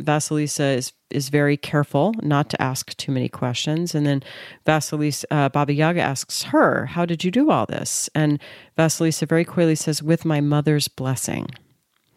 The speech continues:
And so Baba Yaga says, "All right, then be off with you." And, and, but before she leaves, Baba Yaga gives her one of the skulls with the lighted eyes and says, "Don't forget to give this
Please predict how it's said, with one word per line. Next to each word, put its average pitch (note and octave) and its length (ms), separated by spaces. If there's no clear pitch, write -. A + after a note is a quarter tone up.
And D3+ 160
so D#3 140
Baba D3+ 300
Yaga C#3 240
says, C#3 200
"All D#3 100
right, C#3 220
then D3 140
be D#3+ 180
off D3+ 320
with C#3 160
you." G#2+ 320
And, C#3 280
and, C#3 320
but - 240
before E3 280
she F3 200
leaves, F3+ 360
Baba C#3+ 280
Yaga F3 280
gives F3+ 380
her B2+ 440
one D3 400
of C#3+ 300
the C3+ 100
skulls - 800
with C#3+ 180
the C3+ 100
lighted B2+ 320
eyes - 680
and - 80
says, - 280
"Don't F3+ 380
forget D3+ 560
to C#3 100
give C3+ 320
this - 560